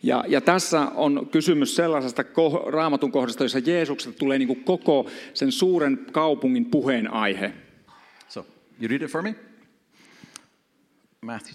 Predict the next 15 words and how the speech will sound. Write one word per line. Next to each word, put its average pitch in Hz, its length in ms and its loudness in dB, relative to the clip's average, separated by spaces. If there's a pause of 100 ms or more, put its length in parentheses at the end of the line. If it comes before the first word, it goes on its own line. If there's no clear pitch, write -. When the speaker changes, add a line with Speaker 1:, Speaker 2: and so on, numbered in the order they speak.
Speaker 2:
twenty-one. 87 540 -14 (580)
Speaker 1:
Kun 170 160 2
hän 180 120 0
tuli 160 200 2
Jerusalemiin, 151 640 2
koko 180 280 2
kaupunki 151 560 0
alkoi 127 360 0
kuohua 135 540 0
ja 123 120 0
kaikki 151 400 -2
kyselivät, 110 760 -2 (340)
"Kuka 170 360 -2
hän 117 300 -6
on?" 104 340 -4